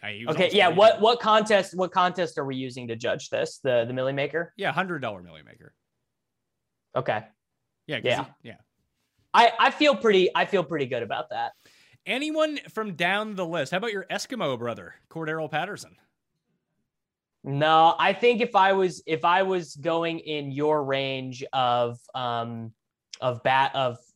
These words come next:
Speaker 2: tr-, bad running backs, I think I, it would be Eli Mitchell.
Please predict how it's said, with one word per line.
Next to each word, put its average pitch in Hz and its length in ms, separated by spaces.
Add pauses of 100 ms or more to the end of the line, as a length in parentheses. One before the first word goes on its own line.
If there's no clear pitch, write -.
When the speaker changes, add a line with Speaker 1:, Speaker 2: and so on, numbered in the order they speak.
(140)
Speaker 2:
tr-, - 140
bad 131 380
running 123 240
backs, 147 260
I 135 60
think 151 180
I, 131 180
it 143 120
would 127 120
be 120 400
Eli 127 280
Mitchell. 190 520